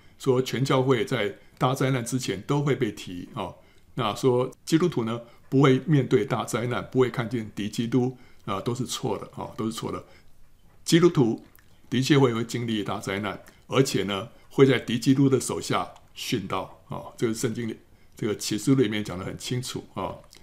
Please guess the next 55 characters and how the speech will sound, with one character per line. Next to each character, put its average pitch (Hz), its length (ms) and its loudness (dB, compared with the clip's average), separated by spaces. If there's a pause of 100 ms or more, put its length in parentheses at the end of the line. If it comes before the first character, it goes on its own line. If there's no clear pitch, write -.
(360)
那 147 100 4
我 123 60 2
们 135 80 2
看 165 120 0
一 147 40 2
下 139 160 4 (100)
末 151 100 6
后 143 200 4
七 - 300 0
年 113 200 0
的 104 100 0
流 98 220 0
程。 90 400 -8 (1400)
当， 160 160 2
当 156 160 6
羔 156 160 4
羊 123 180 2
揭 135 220 4
开 131 180 0
第 127 240 0
七 - 400 -2
印 170 200 2
的 87 100 -4
时 - 140 -8
候， 95 340 -4 (380)
那 113 120 -4
接 139 180 2
着 131 140 6
就 135 140 2
有 98 140 2
七 - 240 -2
位 120 120 4
天 131 220 -2
使 - 240 -8
吹 127 280 2
号。 - 460 -6 (320)
第 143 140 6
一 151 60 8
号 131 260 2
呢， 110 160 -4 (160)
地 135 140 4
就 127 160 0
被 104 140 2
击 - 260 -10
打； - 260 -10 (260)
第 143 180 8
二 131 80 8
号 110 280 0
海 - 180 -6
被 120 180 0
击 101 220 -8
打； 104 220 -4
第 143 100 4
三 139 280 2
号 135 360 -4